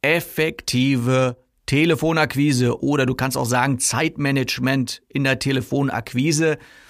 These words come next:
denn wir haben ja nicht viel Zeit. Übrigens auch die Kunden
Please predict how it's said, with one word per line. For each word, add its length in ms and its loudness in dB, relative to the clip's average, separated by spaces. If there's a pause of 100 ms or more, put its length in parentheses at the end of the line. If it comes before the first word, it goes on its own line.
(200)
denn 320 2
wir 220 2
haben 260 0
ja 80 -2
nicht 220 -2
viel 180 -2
Zeit. 380 0
Übrigens 420 0
auch 200 0
die 160 -2
Kunden 500 -2